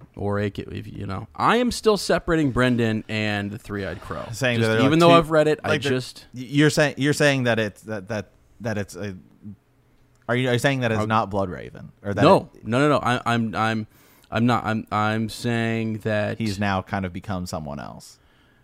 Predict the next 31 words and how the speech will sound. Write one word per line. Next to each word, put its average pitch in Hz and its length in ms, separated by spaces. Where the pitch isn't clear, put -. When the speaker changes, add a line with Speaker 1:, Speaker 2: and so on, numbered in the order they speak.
Speaker 1:
I'm 107 240
saying 110 340
that 104 200
while 120 220
he 160 140
is 120 180
there 113 440
with 110 220
Brendan 104 320
Rivers, 107 540
Brendan, 110 560
they 110 240
call 90 180
him 107 120
Brendan. 120 400
Okay. 104 120
Speaker 2:
Yeah, 87 300
okay. 92 220
Speaker 1:
Clearly 170 240
that's 131 140
Brendan 117 300
Rivers, 113 260
Speaker 2:
Yeah. 123 340
Speaker 1:
though. - 120
Speaker 2:
<laughs> - 40
Speaker 1:
I'll 123 60
give 123 180
you 113 80
that. 110 220
But, 131 240
um, 117 360